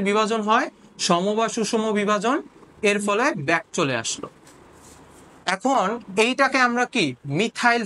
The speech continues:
free radical বলি। আর এইটাকে আমরা কয় degree free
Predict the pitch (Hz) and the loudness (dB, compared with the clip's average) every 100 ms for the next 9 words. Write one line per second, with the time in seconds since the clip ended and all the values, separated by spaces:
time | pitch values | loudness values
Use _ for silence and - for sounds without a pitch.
0 | - 202 190 160 165 160 139 120 113 - | -2 0 0 0 0 0 0 -4 -8 -18
1 | - _ - - - - - - - - | -20 _ -20 -20 -20 -20 -20 -20 -20 -10
2 | - 143 - 208 240 247 240 233 233 220 | 2 2 4 0 2 0 0 2 2 0
3 | 214 202 240 233 | 0 0 0 0